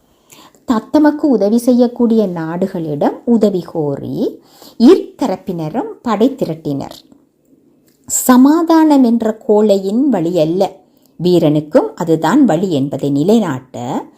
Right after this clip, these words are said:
இரு தரப்பினரும் பெரும் படை திரட்டி கொண்டு பேச்சுவார்த்தைகளில் ஈடுபடத் தொடங்கினார்கள்.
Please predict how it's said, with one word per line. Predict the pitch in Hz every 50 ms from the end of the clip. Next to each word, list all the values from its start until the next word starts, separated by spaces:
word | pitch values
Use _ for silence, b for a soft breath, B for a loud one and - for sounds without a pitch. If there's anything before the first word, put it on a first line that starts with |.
| b b b b b
இரு | 262 330 440 554 480 - -
தரப்பினரும் | 226 180 147 147 - 156 131 123 135 - 277 415 269 - - _ _ _ _ _ _ _ -
பெரும் | 415 392 370 359 339
படை | - 214 180 165 151
திரட்டி | 151 - 160 151 151 - 156 147
கொண்டு | - 143 143 202 247 240 - - - - _ _ -
பேச்சுவார்த்தைகளில் | - 320 311 320 - - 185 151 135 139 - - 147 - 139 127 120 123 139 220 339 427 - -
ஈடுபடத் | 214 214 180 160 139 - - 110 - 139 -
தொடங்கினார்கள். | - 240 220 208 208 175 143 139 135 135 131 - - 139 - -